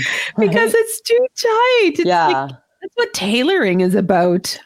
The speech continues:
Speaker 2: Right? And God knows he's got the money to be able to do that.
Speaker 1: Yeah, and I think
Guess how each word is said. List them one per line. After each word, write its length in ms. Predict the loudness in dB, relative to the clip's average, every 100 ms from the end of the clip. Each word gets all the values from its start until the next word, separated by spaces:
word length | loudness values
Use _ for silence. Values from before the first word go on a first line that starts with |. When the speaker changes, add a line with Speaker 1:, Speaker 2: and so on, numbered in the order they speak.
| -6
Speaker 2:
Right? 380 | -4 -4 -6 -8 -4
And 420 | 0 0 0 0
God 220 | 0 2
knows 240 | 0 0 0
he's 160 | -2
got 160 | 0 0
the 60 | 0
money 260 | 0 0 0
to 80 |
be 120 | 2 0
able 200 | 0 -6
to 120 | -6
do 260 | -4 -2
that. 340 | -2 -6 -6 -14 _ -4
Speaker 1:
Yeah, 120 | -2
and 100 | 0
I 80 | 0
think 320 | 0 -2 -2